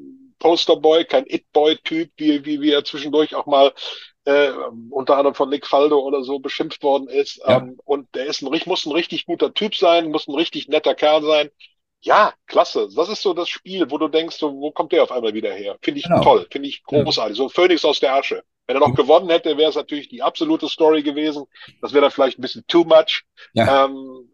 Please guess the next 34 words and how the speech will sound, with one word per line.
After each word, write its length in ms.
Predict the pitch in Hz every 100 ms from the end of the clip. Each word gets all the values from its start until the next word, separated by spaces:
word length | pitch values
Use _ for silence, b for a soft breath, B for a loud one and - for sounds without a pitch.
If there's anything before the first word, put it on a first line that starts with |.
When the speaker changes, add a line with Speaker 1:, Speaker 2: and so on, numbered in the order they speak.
| _
Speaker 1:
aber 180 | 131 135
jetzt 180 | 147 160
haben 120 | 147
wir 60 | 139
die 120 | 139
Aschenbrödel-Story 920 | 147 156 135 143 139 131 - 139 139
von 180 | - 131
Wyndham 340 | 127 147 135
Clark 420 | 110 139 127 139 143
und 80 |
das 120 | 120 120
ist 180 | 117
auch 100 | 104
nicht 140 | 110 101
so 140 | 98
schlecht. 300 | - 98 92
Speaker 2:
Ja, 140 | 87 87
Speaker 1:
So. 60 |
Speaker 2:
genau, 240 | 98 82 87
die, 200 | 69 87
die 160 | 95
haben 140 | 101 104
wir 80 | 95
jetzt 180 | 87
auch. 140 | 101 104
Und, 260 | 107 101
und, 260 | 95 95 87
äh, 60 | 92
Rickys 440 | 92 104 110 85
Buddy 280 | 87 98 101
J 340 | 87 92 92
T 280 | - 107 113
hat, 260 | 98 - -
äh, 240 | 92 90